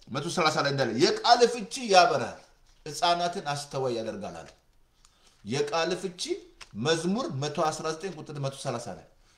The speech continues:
«የቃል ፍቺ ያበራል፣ ሕፃናትን አስተዋይ ያደርጋል።» አስተዋይ ያደርጋችኋል። በቃ ይህ ቃል፣ የእግዚአብሔር ቃል አስተዋይ ሚስት፣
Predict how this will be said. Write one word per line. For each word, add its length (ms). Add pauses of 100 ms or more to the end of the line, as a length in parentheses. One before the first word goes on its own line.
«የቃል 600
ፍቺ 240 (360)
ያበራል፣ 480 (520)
ሕፃናትን 640 (120)
አስተዋይ 440
ያደርጋል።» 400 (560)
አስተዋይ 640
ያደርጋችኋል። 460
በቃ 140 (300)
ይህ 120
ቃል፣ 180
የእግዚአብሔር 400
ቃል 180 (720)
አስተዋይ 600
ሚስት፣ 320